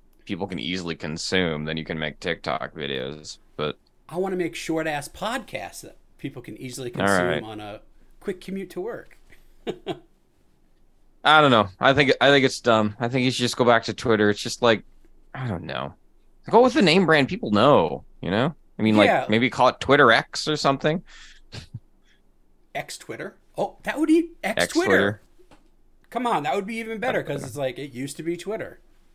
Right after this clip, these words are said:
Speaker 1: Yeah, I don't know.
Speaker 2: I
Speaker 1: I just
Speaker 2: mean, I'm
Speaker 1: think
Speaker 2: not a
Speaker 1: it's
Speaker 2: marketing
Speaker 1: dumb.
Speaker 2: genius or anything, but I thought it would help.
Speaker 1: Okay. So it, it doesn't sound like you're, like,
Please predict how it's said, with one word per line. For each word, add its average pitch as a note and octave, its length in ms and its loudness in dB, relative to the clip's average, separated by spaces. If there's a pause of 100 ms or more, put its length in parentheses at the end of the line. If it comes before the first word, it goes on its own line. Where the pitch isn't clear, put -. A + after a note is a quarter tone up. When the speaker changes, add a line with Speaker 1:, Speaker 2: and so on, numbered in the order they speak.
(1200)
Speaker 1:
Yeah, E2+ 420 -8
I - 20 -
don't - 320 -14
know. G1+ 180 -18 (320)
Speaker 2:
I D3 80 -2
Speaker 1:
I - 40 -2
just D3 80 0
Speaker 2:
mean, - 100 0
I'm F#3 60 2
Speaker 1:
think G3 40 0
Speaker 2:
not E3 100 0
a C#3 40 -2
Speaker 1:
it's B2+ 60 -6
Speaker 2:
marketing B2+ 200 0 (100)
Speaker 1:
dumb. D#2+ 80 -6
Speaker 2:
genius G2 380 -16
or G2+ 80 -16
anything, G#2 580 -16
but G2+ 240 -18 (640)
I C#3+ 80 -8
thought D3 200 -4
it A#2 80 -10
would A2 120 -16
help. A2 300 -6
Speaker 1:
Okay. G#2+ 400 4 (500)
So - 160 2
it, - 220 0
it C#3 120 0
doesn't G3+ 260 6
sound E3 240 8
like C3 220 6
you're, A#2+ 100 4
like, G#2 260 4